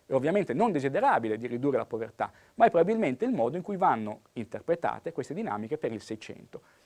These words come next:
Perché dico questo? Perché non abbiamo un effetto generale su-, sull'intera società, non vediamo una riduzione complessiva, vediamo un impatto sui poveri.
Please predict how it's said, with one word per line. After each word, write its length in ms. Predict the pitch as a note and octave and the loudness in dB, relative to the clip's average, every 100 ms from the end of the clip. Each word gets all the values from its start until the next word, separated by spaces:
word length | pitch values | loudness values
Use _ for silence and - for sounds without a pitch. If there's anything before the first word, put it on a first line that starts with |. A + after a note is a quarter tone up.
| _ | _
Perché 280 | - B2+ E3 | -2 2 4
dico 200 | A#2 A3 | 4 0
questo? 420 | - G#2 G#2 A3 | -2 -4 -2 -2
Perché 340 | A3+ C4+ - - _ _ | -2 -4 -6 -10 _ _
non 140 | - F#3+ | 0 2
abbiamo 500 | A#3 G2+ G2+ E3 G3 | 2 0 -2 -6 -8
un 120 | - | -8
effetto 420 | C3+ - D3+ - A2 | -8 -2 -2 0 -4
generale 560 | B2+ E3 A#2 A#2 F3 - _ _ _ | -4 -2 0 0 0 -4 _ _ _
su-, 240 | _ B2+ A2+ _ | _ -8 -8 _
sull'intera 420 | - A#2 A2 D3 | -12 -10 -2 -2
società, 380 | B2 G#2+ E3 D4+ | -2 -6 -6 -4
non 160 | A#2 A#2 | -4 -4
vediamo 300 | B2 A3+ G3+ | 0 0 2
una 100 | B2 | 0
riduzione 420 | A#2+ A#2+ - A2+ | -2 -4 -6 -8
complessiva, 680 | A2+ G#2+ A2 - - B2+ C3 _ _ - | -6 -8 -10 -12 -12 -12 -14 _ _ -8
vediamo 280 | A3+ A#2+ | 0 0
un 60 | D3+ | 0
impatto 440 | C#4 - - - | -2 -2 -2 -2
sui 180 | E3 E3 | -10 -12
poveri. 440 | D3+ - C2+ D2 | -6 -4 -4 -8